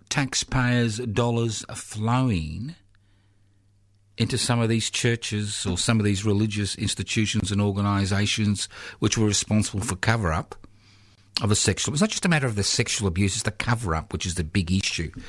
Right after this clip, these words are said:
The fact that it went on for so long. Why don't we just stop them giving them taxpayer money for a year? That would recoup a few billion dollars, which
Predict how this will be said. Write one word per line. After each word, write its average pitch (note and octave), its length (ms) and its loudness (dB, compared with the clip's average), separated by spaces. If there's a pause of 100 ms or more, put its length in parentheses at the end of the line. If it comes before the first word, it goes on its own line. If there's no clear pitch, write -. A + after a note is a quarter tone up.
(100)
The - 60 -16
fact - 300 -2
that E2 120 2
it F2+ 180 0
went G2 200 6
on F2 100 2
for F2 120 -2
so - 160 -2
long. F2 360 0 (1080)
Why B2+ 160 0
don't E3+ 100 -4
we C#3 80 4
just - 220 2
stop - 260 0
them C3 140 0
giving A#2+ 360 4 (260)
them A#2+ 180 0
taxpayer B2 720 2 (440)
money C3+ 540 2 (920)
for E3 140 2
a F#3+ 60 6
year? B3+ 480 2 (1120)
That G3 160 -6
would F#2 40 -8
recoup E2+ 360 -6
a E2+ 60 -6
few F#2 200 0
billion F#2 420 0
dollars, F#2 380 -2
which - 240 -6